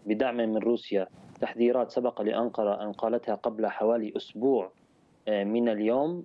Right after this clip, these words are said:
آه، حيث قالت وزارة الدفاع بأن أي هجوم على مواقع، آه، المراقبة التركية سيتم الرد عليه بحزم. وطبعًا، آه، آه، آه، الجانب الر-، الروسي،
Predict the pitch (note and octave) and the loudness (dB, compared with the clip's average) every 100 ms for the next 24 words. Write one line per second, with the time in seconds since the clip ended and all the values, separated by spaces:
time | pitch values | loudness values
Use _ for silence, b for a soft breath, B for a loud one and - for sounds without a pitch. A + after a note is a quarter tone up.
0 | - A#2 A2+ G#2+ A#2 G#2+ - B2+ B2 A#2 | -2 -2 -2 -4 -6 -6 -6 -4 -2 0
1 | A2 A#2+ A#2 G2+ G2 F#2+ B2+ C3+ D3+ A#2+ | 0 0 0 -4 -8 -4 0 2 0 -4
2 | G#2+ A#2 A#2 A2+ B2 C#3+ B2+ A2 A2+ A#2 | -4 -4 -2 -2 2 2 4 2 0 0
3 | B2+ G#2+ G#2 A#2 A2 A2 A2+ B2+ C3 - | 2 2 2 2 0 0 2 2 0 -2
4 | G2 - B B B - G#2+ - A#2 A#2 | -4 -4 B B B -4 -2 0 2 2
5 | A#2+ C3 - G#2 G#2+ A2 - G#2+ - - | 2 0 -2 -2 -2 -4 -4 -8 -6 -2
6 | C#3 D3 D#3+ D#3+ - - - A2+ - C#3+ | 2 2 2 -2 -10 -8 -2 -2 0 -2
7 | B2 B2+ B2 G2+ A#2+ B2+ A2+ - A2 F2 | 0 0 0 0 0 0 -2 -4 -4 -6
8 | - _ _ B B - A2+ A#2 E3 D3 | -16 _ _ B B -2 0 2 0 -2
9 | C3 D#3 E3+ - B2+ B2 B2 - B2 A#2+ | 0 -2 -4 -4 -2 0 -2 -2 0 2
10 | A#2 A2+ A2+ A#2 A2+ A2 A2 - - - | 2 2 0 0 0 0 -2 -4 -10 -14
11 | _ - A#2 G#2 C3+ D#3+ D3+ C#3+ D3+ B2+ | _ -4 -2 2 2 2 0 0 0 0
12 | A2+ C#3+ C3+ C#3 C3+ | 2 0 2 0 2